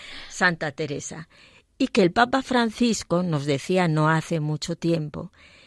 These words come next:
que en la nueva evangelización, en la que nos toca a nosotros vivir hoy, que él nota falta de parresía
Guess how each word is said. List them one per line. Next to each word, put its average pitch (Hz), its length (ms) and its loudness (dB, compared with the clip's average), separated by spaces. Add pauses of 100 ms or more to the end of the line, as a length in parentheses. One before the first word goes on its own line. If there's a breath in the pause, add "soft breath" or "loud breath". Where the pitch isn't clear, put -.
(320 loud breath)
que 180 200 4
en 170 180 2
la 147 400 0
nueva 156 680 4
evangelización, 147 1160 0
en 135 220 0
la 135 160 -2
que 151 180 0
nos 147 380 0
toca - 480 0 (320 loud breath)
a 180 140 0
nosotros 170 600 -4
vivir 165 400 -4
hoy, 165 240 -8 (760 soft breath)
que 220 120 4
él 202 180 2
nota 196 320 -2
falta 185 540 -6
de 151 140 -8
parresía - 720 -14